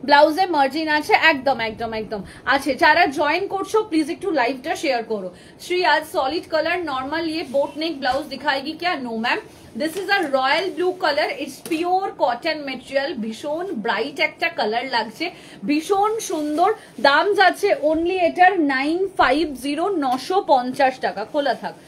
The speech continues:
নাইন ফাইভ জিরো যাচ্ছে দাম, নশো পঞ্চাশ। সাইজ এর সাথে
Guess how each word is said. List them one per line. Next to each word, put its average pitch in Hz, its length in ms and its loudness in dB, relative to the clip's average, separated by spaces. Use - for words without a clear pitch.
নাইন 339 540 0
ফাইভ 311 420 0
জিরো 311 260 -4
যাচ্ছে 277 400 -2
দাম, 320 260 0
নশো 285 460 -2
পঞ্চাশ। 294 520 0
সাইজ 320 380 4
এর 403 160 2
সাথে 359 500 2